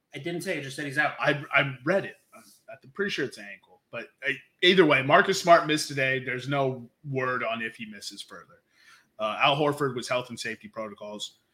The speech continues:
Speaker 2: um, which I guess covid's still a thing. I didn't, I don't know if the N B A got a memo <laughs> saying that it's not a thing. I think, I think that the world wants the Celtics to beat the Heat for some reason,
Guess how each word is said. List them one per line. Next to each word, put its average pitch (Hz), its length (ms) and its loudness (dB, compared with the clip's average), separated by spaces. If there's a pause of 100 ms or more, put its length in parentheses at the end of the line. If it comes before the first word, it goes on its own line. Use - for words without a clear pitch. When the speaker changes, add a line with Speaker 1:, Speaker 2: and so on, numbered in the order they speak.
(400)
Speaker 2:
um, 98 420 -10 (240)
which - 400 -4
I 120 60 4
guess 123 280 -2
covid's 135 400 0
still 139 200 -2
a 135 60 0
thing. 139 280 -2
I 127 100 -2
didn't, 127 300 -6
I 127 80 -2
don't 143 160 0
know 135 140 0
if 131 80 -8
the 120 80 -2
N 117 120 -2
B 117 100 -2
A 113 100 -4
got 110 180 -4
a 101 60 -8
memo 156 400 0 (220)
<laughs> 240 1040 8
saying 180 520 2
that 135 160 4
it's 123 200 -6
not 135 260 2
a - 60 -18
thing. 135 180 -4 (540)
I 180 100 12
think, 233 300 8 (500)
I 196 140 12
think 254 300 6
that 165 240 12 (260)
the 147 280 0
world 160 360 6
wants 135 240 2
the 123 80 -8
Celtics 143 520 -2
to 135 80 -6
beat 135 260 -8
the - 60 -14
Heat - 280 -10
for 110 100 -20
some 95 220 -16
reason, - 300 -20